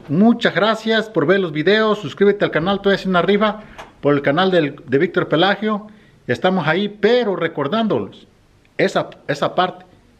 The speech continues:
Pídele un descuento a papá de, de, de los servicios. Verás, cuando estábamos pequeños con papá, todos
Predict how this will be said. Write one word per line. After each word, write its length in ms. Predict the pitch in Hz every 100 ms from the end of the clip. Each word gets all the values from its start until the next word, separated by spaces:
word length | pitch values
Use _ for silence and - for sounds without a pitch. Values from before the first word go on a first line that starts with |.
| _ _ _ _ _ _ _ - - - - _ _
Pídele 300 | 202 208 208
un 100 | 196
descuento 380 | 180 - 208 202
a 80 | 185
papá 260 | 143 202
de, 120 | 196 165 - 151 135 - -
de, 180 | 135
de 80 | 131
los 200 | 127 120
servicios. 500 | 127 139 202 107 - - - _ _ _ _ _ _ _ _ _ _ _ _ _
Verás, 500 | 107 117 160 170 - _ _ _ _ _ _ _ _ _ _ _ _ _ _ _ _ _ -
cuando 180 | 123
estábamos 360 | 107 160 190 -
pequeños 360 | - - 190 185
con 140 | 147
papá, 440 | 139 170 196 196 - _ _ _ _
todos 420 | - 170 190 185